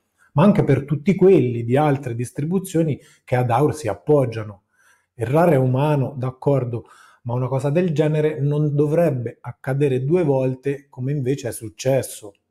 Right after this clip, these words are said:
Pochi test la prima volta, perdonabile,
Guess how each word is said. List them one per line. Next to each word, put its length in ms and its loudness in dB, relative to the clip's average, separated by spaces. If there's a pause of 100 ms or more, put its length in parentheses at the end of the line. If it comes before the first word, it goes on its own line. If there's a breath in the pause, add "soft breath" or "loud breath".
(500 soft breath)
Pochi 340 0
test 560 0
la 120 -8
prima 260 -2
volta, 540 0
perdonabile, 960 -2